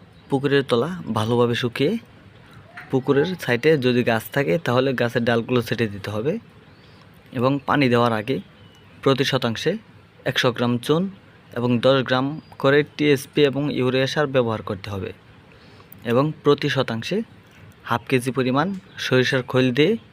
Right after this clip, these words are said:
পুকুরে পানি দিতে হবে। কই মাছ চাষ করতে গেলে পুকুরে পর্যাপ্ত প্রাকৃতিক খাবার প্রয়োজন, তাহলে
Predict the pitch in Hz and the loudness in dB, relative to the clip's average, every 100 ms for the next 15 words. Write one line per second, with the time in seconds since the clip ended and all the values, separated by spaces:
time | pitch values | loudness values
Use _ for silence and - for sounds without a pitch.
0 | - - - - 131 135 131 131 120 107 | -20 -20 -20 -6 -2 0 0 0 -4 -6
1 | 101 104 95 87 - - - - - - | -8 -8 -8 -10 -14 -20 -20 -20 -20 -20
2 | - - - - 131 127 127 160 - - | -20 -20 -20 -4 0 2 0 -2 -8 -10
3 | - 117 - 117 113 110 120 165 185 - | -4 -2 -2 -4 -4 -2 0 0 -2 -6
4 | 131 131 131 147 - 123 120 - - 175 | -4 0 0 0 0 0 0 -2 -2 -2
5 | - - - - - - - - - 123 | -4 -18 -20 -20 -20 -20 -20 -18 -6 -4
6 | - 131 120 - 117 113 107 113 104 143 | 0 0 0 -4 -4 -4 -6 -6 -4 -4
7 | 185 165 - 110 127 | -6 -4 -2 0 0